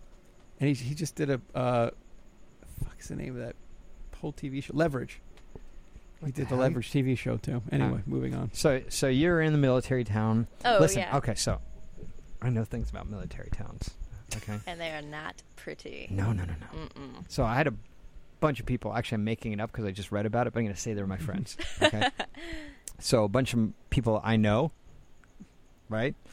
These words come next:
Speaker 3: Mm-hmm.
Speaker 2: They were in the military, and what they used to do is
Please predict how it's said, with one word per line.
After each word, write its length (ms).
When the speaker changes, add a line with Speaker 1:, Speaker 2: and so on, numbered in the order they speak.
Speaker 3:
Mm-hmm. 360
Speaker 2:
They 100
were 140
in 120
the 60
military, 600
and 100
what 120
they 100
used 160
to 60
do 320
is 300